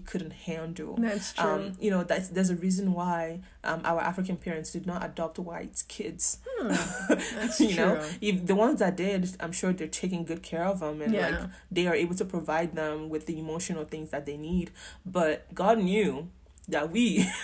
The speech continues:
Speaker 1: <laughs> will be the kids that will be able to handle our parents.
Speaker 2: Yeah.
Speaker 1: Um, and that's why he gave us to them to take care of. Um, and, you know, that's why I'm like, "Okay, well, no matter what you say, Dad,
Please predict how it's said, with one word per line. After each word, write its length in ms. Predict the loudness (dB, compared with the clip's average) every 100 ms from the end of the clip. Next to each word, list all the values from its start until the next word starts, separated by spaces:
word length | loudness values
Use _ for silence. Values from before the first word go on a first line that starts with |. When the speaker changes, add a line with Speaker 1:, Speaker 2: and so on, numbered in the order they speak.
| 4
Speaker 1:
<laughs> 380 | 4 4 -4 0
will 120 | 2
be 160 | 4 4
the 80 | 4
kids 340 | 0 -2 0
that 80 | -2
will 60 | -2
be 100 | -2
able 100 | -2
to 80 | -2
handle 400 | 0 2 2 2
our 180 | -2 -2
parents. 440 | -2 -2 -2 2
Speaker 2:
Yeah. 440 | 4 6 4 2 0
Speaker 1:
Um, 240 | 2 2 -2
and 120 | -4
that's 260 | 0 -2 0
why 180 | -2
he 220 | 0 2 0
gave 280 | 0 -2
us 240 | -2 -2 -2
to 60 | -4
them 320 | -8 -10 -12
to 120 | -10
take 180 | -8 -8
care 200 | -6 -6
of. 180 | -6 -8 -12 -18 -18 -8 0
Um, 500 | 2 2 -2 -8 -2
and, 360 | 2 2 0 -8 -4
you 100 | 0
know, 220 | 0 -2 -8 -2
that's 220 | 0 2
why 80 | 0
I'm 100 | 0
like, 260 | -2 -2 -4
"Okay, 360 | -4 -2 -4
well, 200 | -2 -4
no 140 | -2 0
matter 300 | 2 4 4
what 180 | 4 0
you 180 | -2
say, 420 | -2 -2 -4 -6 -8 -14 -16 -4
Dad, 420 | -2 0 -2 -4